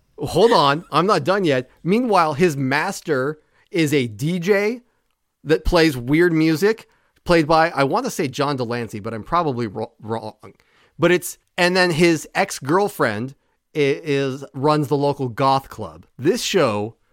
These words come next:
was fucking bananas and great. He could fly. He had a, an overweight partner that was nev-, that never cottoned on to the fact that his partner was a,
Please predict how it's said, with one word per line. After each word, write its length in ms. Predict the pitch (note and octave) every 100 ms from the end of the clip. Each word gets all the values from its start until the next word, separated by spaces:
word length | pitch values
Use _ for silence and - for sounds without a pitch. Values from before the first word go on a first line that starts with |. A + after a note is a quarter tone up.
| _
was 420 | B2+ C3 A2+ - _ _
fucking 720 | _ - - - F3+ G3+ F3+ C3
bananas 840 | D#3 C#3 C#3+ D3 C3+ F2+ F#2+ - _ _ _ _
and 320 | D#3+ D3 C3+ D3 B2
great. 680 | B2+ C3+ B2+ C#3+ E2 - - _ _ _ _
He 160 | - G3+
could 240 | - B2
fly. 1000 | - - - B3 C#4 B3+ A#3+ A#3 C4 C#4 _ _ -
He 160 | G3
had 360 | F#3+ G3 F#3 - _ -
a, 240 | E3 C#3+ -
an 140 | D3+
overweight 680 | G3 F#3 F#3 G3+ D#3 D#3+ F3+
partner 560 | - D3+ G3 F#3+ G#3 A3+ _
that 140 | D3+ E3+
was 200 | D#3 - -
nev-, 500 | D#3 D#3 E3+ F3 E3+
that 120 | G3
never 360 | D3+ D#3 E3+ G3
cottoned 440 | - G3 G3 D#3+
on 220 | D3+ D3+ E3+
to 60 |
the 80 | D#3+
fact 240 | D#3+ D#3 D#3
that 80 |
his 100 | D3
partner 380 | - - D#3 D3+
was 220 | C#3+ C3+
a, 220 | B2 A2